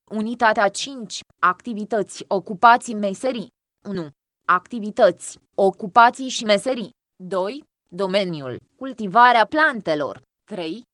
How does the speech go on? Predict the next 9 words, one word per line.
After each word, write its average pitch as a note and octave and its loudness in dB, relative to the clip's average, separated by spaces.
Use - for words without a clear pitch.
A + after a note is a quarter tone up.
Domeniul, F3 -4
creșterea A3 4
animalelor. F3+ 2
Patru. D3 -8
Domeniul, F3 -4
prepararea A3 4
și D4 -4
servirea G3 2
alimentelor. E3 -4